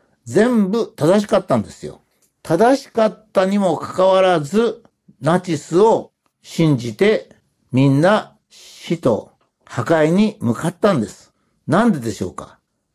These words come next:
人間というのはですね、表面的に何か正しいということになると、その内容をよく考えずに、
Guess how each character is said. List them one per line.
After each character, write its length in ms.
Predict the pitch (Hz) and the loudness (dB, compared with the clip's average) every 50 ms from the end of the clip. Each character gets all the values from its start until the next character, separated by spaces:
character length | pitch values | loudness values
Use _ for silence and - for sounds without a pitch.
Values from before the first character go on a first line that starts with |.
| - | -2
人 240 | 127 143 175 185 190 | 0 2 2 2 2
間 160 | 190 196 185 | 2 0 0
と 100 | 180 196 | 2 2
い 80 | 180 170 | 2 2
う 60 | 160 | 2
の 100 | 156 151 | 2 2
は 140 | 127 107 101 | 0 0 -2
で 60 | 92 | -6
す 140 | 87 - - | -12 -8 -4
ね、 360 | 123 123 113 98 - - _ _ _ _ _ _ _ _ - - | -2 -2 -2 -4 -6 -12 _ _ _ _ _ _ _ _ -10 -2
表 220 | - 180 196 214 226 | 0 2 2 4 2
面 300 | 226 233 233 233 220 208 | 2 2 2 2 2 2
的 200 | 220 226 190 202 | 0 -2 -2 0
に 180 | 214 208 202 | 0 0 0
何 260 | 185 202 202 202 185 - | 2 2 2 0 0 0
か 140 | 151 127 | 0 -2
正 320 | - 139 135 156 170 165 - | 0 0 0 0 0 0 0
し 160 | - 196 175 | 0 0 0
い 80 | 143 113 | 0 0
と 140 | 113 110 | -2 -2
い 180 | 117 120 117 113 | 0 0 0 -2
う 60 | 107 | -2
こ 140 | 104 - 110 | -2 -4 -2
と 160 | 104 120 117 | 0 0 0
に 80 | 107 98 | 0 0
な 140 | 113 113 110 | 0 -2 -2
る 80 | 92 | -4
と、 220 | - - 104 95 92 | -6 -10 -12 -10 -6
そ 120 | - 156 | -6 -4
の 120 | 175 170 | -2 -2
内 320 | 151 147 165 190 220 233 226 | -2 0 0 2 2 0 2
容 220 | 226 233 226 226 | 2 2 2 4
を 80 | 226 196 | 4 4
よ 120 | 202 214 | 2 2
く 120 | 214 - - | 0 -2 -10
考 380 | - - 202 202 220 247 262 | -6 0 2 2 4 4 2
え 120 | 269 214 156 | 2 2 2
ず 120 | 135 120 | 0 0
に、 240 | 107 95 80 71 | -2 -2 -4 -10